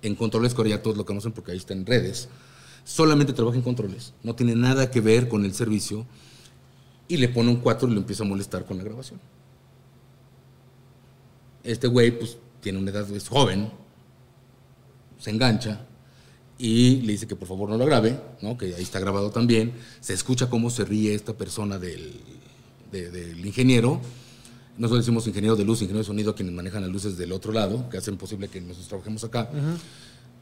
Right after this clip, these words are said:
Speaker 1: Y, este, se ríe de ella y según lo que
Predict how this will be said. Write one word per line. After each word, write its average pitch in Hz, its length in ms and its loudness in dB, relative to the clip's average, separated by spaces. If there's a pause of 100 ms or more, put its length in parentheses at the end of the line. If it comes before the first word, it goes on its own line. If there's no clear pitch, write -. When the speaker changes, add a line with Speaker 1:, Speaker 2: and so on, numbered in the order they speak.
(240)
Speaker 1:
Y, 123 640 8 (100)
este, 104 460 -4
se 101 180 -2
ríe 127 220 6
de 123 220 8
ella 123 480 4
y 117 100 0
según 123 460 4
lo 139 140 6
que 131 400 4